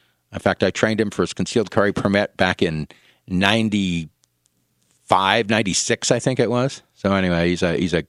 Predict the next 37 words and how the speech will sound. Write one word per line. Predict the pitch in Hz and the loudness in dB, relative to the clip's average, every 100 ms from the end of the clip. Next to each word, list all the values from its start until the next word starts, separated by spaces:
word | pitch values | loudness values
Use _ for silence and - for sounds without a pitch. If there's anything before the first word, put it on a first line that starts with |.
| _ | _
great | - 98 107 95 | -4 0 0 0
guy. | 92 82 82 - - _ _ _ | 2 2 0 -6 -20 _ _ _
And | 92 90 90 90 90 87 - _ _ | -2 0 2 0 0 -4 -12 _ _
so | - 143 139 | 0 0 2
we're | |
gonna | 165 175 | 0 2
talk | 160 143 135 | 2 2 2
about | 135 117 - | 2 2 2
that. | 104 104 - | 2 2 -2
So | - 113 - _ _ _ - | 0 0 -2 _ _ _ -2
write | 120 151 143 | 0 2 0
down | 113 76 - 127 | 0 -2 0 0
eight | 139 | 2
eight | 135 | 2
eight, | 104 - | 0 2
five | 120 117 | 2 2
seven | - 113 113 | 0 2 2
oh, | 104 | 2
eight | 98 | 0
oh | 92 | 0
ten. | - 80 - _ _ - | -2 -2 -8 _ _ -12
That's | 101 - | -12 -2
eight | 135 143 | 0 2
eight | 180 101 | 0 0
eight, | 107 - _ - | -2 -4 _ -20
like | - | -10
triple | - 135 156 | -2 0 0
eight, | 82 107 _ _ _ _ _ _ - | -2 -6 _ _ _ _ _ _ 2
five | 143 156 170 160 | 4 4 2 -2
seventy, | - 196 151 117 98 123 - _ _ _ _ _ _ _ - | -2 0 0 0 0 -2 -4 _ _ _ _ _ _ _ 2
eighty | 110 117 120 | 2 2 -2
ten, | - - 113 71 - | -4 0 0 -2 0
eight | 107 107 | 0 0
zero | 117 110 107 | 0 2 2
one | 104 104 | 0 0
zero. | 92 85 87 _ - _ _ - | 0 0 0 _ -20 _ _ -4
And, | 113 110 110 110 110 107 | 0 2 2 0 0 -4